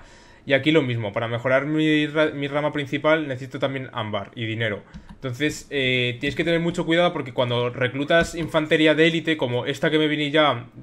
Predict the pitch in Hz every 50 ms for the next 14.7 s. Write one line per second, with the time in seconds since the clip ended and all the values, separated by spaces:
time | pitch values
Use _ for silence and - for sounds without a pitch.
0 | - - 139 123 123 123 123 147 - - 160 151 147 147 135 - 170 156 156 160
1 | - 151 151 156 156 - _ _ _ _ _ _ _ - _ _ _ _ - -
2 | 135 127 123 - 131 127 120 147 143 139 123 113 107 107 110 - 156 170 180 180
3 | 165 147 139 131 151 139 131 135 131 139 127 135 143 156 160 185 185 175 180 -
4 | 202 175 160 156 156 156 151 147 139 127 123 113 110 104 101 98 101 - - -
5 | - _ - - - _ _ - _ _ 135 123 120 117 117 117 123 127 131 135
6 | 143 147 147 143 143 135 143 135 135 135 139 139 143 139 147 160 156 160 131 131
7 | 127 131 127 117 110 - 117 - 113 101 117 110 117 127 135 135 151 135 135 131
8 | - - 127 127 127 131 143 143 - - - 170 180 196 233 - _ _ _ _
9 | _ - - - _ _ _ _ - 127 120 117 117 113 117 117 113 - 110 101
10 | 107 101 101 98 98 98 95 - - - _ _ _ - - - - - - -
11 | - - - _ _ _ _ _ _ _ _ _ _ _ _ _ _ _ _ -
12 | - - - - - - - - - - - - - - - - - - - -
13 | - - - - - - - 139 135 131 131 139 143 139 - - 156 135 147 151
14 | 151 156 160 160 151 139 156 185 175 160 139 170 226